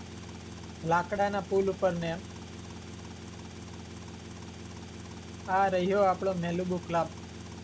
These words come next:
ભાઈ, હેલિકોપ્ટરમાંથી આપણે સ્ટોર લૂંટવા આવીએ એવું પણ કરી શકીએ.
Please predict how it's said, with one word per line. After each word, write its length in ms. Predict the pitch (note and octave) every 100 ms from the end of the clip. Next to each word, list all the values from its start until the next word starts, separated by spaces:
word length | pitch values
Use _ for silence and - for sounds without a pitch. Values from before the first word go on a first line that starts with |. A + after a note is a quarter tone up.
| - - - - - - - - - - - - - - - - - - - - - - - - - - A2+ - - - - - - - - - - - - - -
ભાઈ, 140 | A3+
હેલિકોપ્ટરમાંથી 880 | E3+ F3 A3 C4 B3 A#3+ B3 A#3 A3+
આપણે 200 | A3 A3
સ્ટોર 320 | - - G#3
લૂંટવા 380 | G3+ F#3+ F3+ G3
આવીએ 240 | F3+ F3+ F3+
એવું 240 | F#3 G3
પણ 200 | F#3+ F#3+
કરી 220 | F#3 F3
શકીએ. 480 | F3 E3+ - F#3+ C4